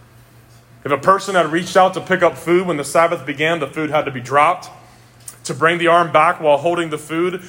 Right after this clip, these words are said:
would be to carry a burden on the Sabbath. It was forbidden to carry anything heavier than a dried fig,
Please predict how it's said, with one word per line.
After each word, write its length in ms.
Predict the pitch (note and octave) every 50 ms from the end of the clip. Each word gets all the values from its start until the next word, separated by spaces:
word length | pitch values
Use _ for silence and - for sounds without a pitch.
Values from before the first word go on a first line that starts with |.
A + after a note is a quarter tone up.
| - - -
would 160 | D#3 D#3 D3
be 380 | D3 C#3+ C#3 C#3 B2+ C#3 C#3 - - - -
to 120 | - D#3+
carry 340 | D3+ - F3 E3+ E3 E3 D#3
a 40 | D3+
burden 320 | C3+ C#3 D#3 D#3+ E3+ E3
on 120 | D#3+ D3 C#3+
the 60 | C#3+
Sabbath. 500 | C#3 - D#3+ D3+ D#3 D#3+ F3 F#3 F#3 F#3 - - - _ _ _ _ - - -
It 60 | D#3
was 160 | E3 E3+ D#3+
forbidden 320 | - E3 E3 F3 F3+ F#3 F3+
to 60 | E3
carry 300 | D#3+ - F#3 F3+ F3 E3
anything 300 | D#3+ E3+ F3+ E3+ F3 D#3
heavier 420 | C3+ B2+ D#3+ D#3 D3+ F3 F3 F3
than 120 | E3 D#3+ D3+
a 100 | C#3 C3
dried 340 | B2 - D3+ D3+ D#3 D3 -
fig, 540 | - - D#3 D3+ D#3 F3 E3+ G3 F#3+ -